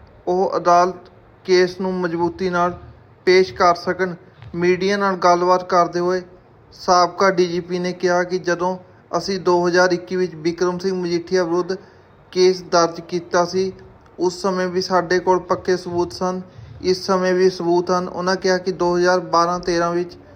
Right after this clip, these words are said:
ਮਜੀਠੀਆ ਵਿਰੁੱਧ ਸਬੂਤ ਸਨ, ਪਰ ਉਸ ਸਮੇਂ ਅਕਾਲੀ ਭਾਜਪਾ ਦੀ ਸਰਕਾਰ ਸੀ, ਮਜੀਠੀਆ ਉਸ ਸਮੇਂ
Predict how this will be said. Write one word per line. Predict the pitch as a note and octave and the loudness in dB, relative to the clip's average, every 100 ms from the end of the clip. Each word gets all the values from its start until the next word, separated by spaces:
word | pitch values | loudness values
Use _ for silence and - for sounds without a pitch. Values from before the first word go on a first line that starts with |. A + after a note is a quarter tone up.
| - - - | -20 -18 -8
ਮਜੀਠੀਆ | E3+ F3+ F3+ - G3 | 0 2 2 0 -2
ਵਿਰੁੱਧ | F3 F3 F3 F#3 - - - | 0 0 -2 -8 -14 -20 -20
ਸਬੂਤ | - E3+ F3+ F#3 | -12 2 4 4
ਸਨ, | - F#3+ F#3 | 2 -2 0
ਪਰ | F3+ F#3 | 0 0
ਉਸ | - F3 E3+ | 2 -4 -4
ਸਮੇਂ | F#3+ F3+ F3+ | -4 -2 -2
ਅਕਾਲੀ | F3+ F3 E3+ F#3 | 0 0 2 -2
ਭਾਜਪਾ | F3+ F3+ E3+ F#3 F3+ F3+ - - - | 2 2 0 -2 -2 -4 -12 -20 -20
ਦੀ | E3+ F3+ | -4 -2
ਸਰਕਾਰ | F#3 E3+ E3 E3+ E3+ | -2 -4 2 4 4
ਸੀ, | E3+ F#3+ | 0 -6
ਮਜੀਠੀਆ | F#3 F3+ F3 F3 F3+ F#3 | -4 -2 0 0 0 0
ਉਸ | E3 E3 E3 | 2 -2 -2
ਸਮੇਂ | F#3 F3+ F3+ | -6 -4 -8